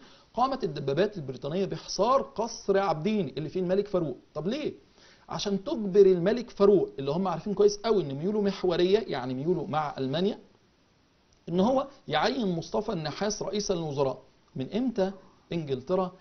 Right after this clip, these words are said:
عاوزة مصطفى النحاس يبقى رئيسًا للوزراء؟ هي عارفة إن مصطفى النحاس اللي مضى معاها معاهدة ألف تسعمية ستة وتلاتين هو أكتر واحد هيقف إلى جانب إنجلترا أملًا في الاستقلال بعد الحرب، يعني بعد ما تنتهي الحرب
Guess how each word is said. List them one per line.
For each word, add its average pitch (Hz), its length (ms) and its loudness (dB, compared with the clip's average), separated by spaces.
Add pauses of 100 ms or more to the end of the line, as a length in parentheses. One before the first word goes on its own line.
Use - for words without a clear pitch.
(120)
عاوزة 185 300 0
مصطفى 147 300 -6
النحاس 156 360 -8
يبقى - 140 -8
رئيسًا 165 240 -4
للوزراء؟ 120 380 -6 (260)
هي 147 80 -2
عارفة 247 280 -2
إن 156 300 -4 (180)
مصطفى 240 280 -6
النحاس 180 460 -4 (100)
اللي 135 180 -2
مضى 202 300 2
معاها 143 420 -2 (300)
معاهدة 185 300 0 (100)
ألف 214 120 -2
تسعمية 180 240 -2
ستة 202 260 0
وتلاتين 151 380 -2
هو 175 360 -4
أكتر 180 400 -2
واحد 196 400 0 (280)
هيقف - 400 2
إلى 143 140 2
جانب 175 260 2
إنجلترا 151 580 -2
أملًا 202 420 4
في 190 100 -2
الاستقلال 175 760 0 (120)
بعد 160 320 0 (160)
الحرب، 147 340 -2
يعني 120 160 -2
بعد 170 180 2
ما 160 60 -4
تنتهي 175 240 0
الحرب 220 280 0